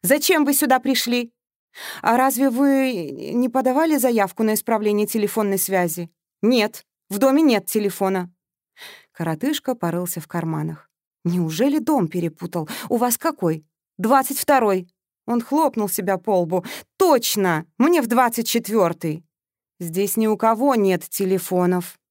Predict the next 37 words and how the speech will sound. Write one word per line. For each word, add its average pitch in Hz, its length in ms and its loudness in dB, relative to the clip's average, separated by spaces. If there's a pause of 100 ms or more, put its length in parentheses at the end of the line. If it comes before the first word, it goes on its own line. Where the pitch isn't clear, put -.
(140)
тихо 190 280 -8
произнесла 180 680 -4
она. 175 260 -2 (680)
«Значит, 254 500 0
не 311 100 2
та 320 180 4
улица». 226 520 2 (600)
«Как 254 320 2
вы 202 280 2
попали 220 480 4
в 226 60 0
мой 254 240 4
дом?» 196 460 2 (580)
«Здесь 208 280 -2
было 294 260 2
открыто». 311 600 0 (260)
Он 180 140 0
взялся 180 340 -2
за 185 120 0
ручку 175 280 -4
двери. 165 360 -2 (200)
«Ну, 254 420 -2
я 277 240 0
пошёл». 320 420 -2 (920)
В 175 60 -2
окошко 254 420 -2
Екатерина 190 500 0
Владимировна 196 720 0
видела, 180 480 -2
как 175 260 -8
он 170 120 0
выбежал 175 460 -2
со 160 140 -6
двора, 170 380 2
прыгнул 185 400 0
в 165 80 -6
машину 269 500 0